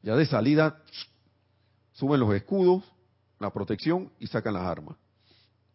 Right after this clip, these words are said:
Eso es lo que pasa. Entonces, ¿estoy allí en la vía de la amabilidad y la bondad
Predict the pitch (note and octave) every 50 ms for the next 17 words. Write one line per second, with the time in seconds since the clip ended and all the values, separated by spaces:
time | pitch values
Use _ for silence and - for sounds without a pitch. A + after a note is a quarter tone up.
0 | _ _ _ _ _ - D3 - F#3 E3+ - - D#3 - - - B2 - - C3
1 | B2 - - A#2 G2 - B2 A#2 - D#3+ D#3 C#3+ - _ _ _ _ _ _ _
2 | _ _ _ _ _ _ _ _ _ _ _ _ _ _ _ _ _ _ _ _
3 | _ _ _ _ - G2 - - A#2+ B2+ C3+ C3 B2+ B2 B2 B2+ C3 C3+ C3+ -
4 | - _ _ _ _ _ _ _ _ _ _ _ _ _ _ _ _ _ _ _
5 | _ _ _ _ _ _ _ _ _ _ _ _ _ _ _ - G#2+ G#2+ G#2 G2+
6 | G2 G2 A#2 C3 B2+ A#2+ G#2+ G2+ G2 G2 G2 G2+ F#2+ G2 G2 A2 A#2+ B2+ A#2+ A2
7 | G2 F#2+ F#2+ F#2 G2 A#2 C#3+ D#3+ E3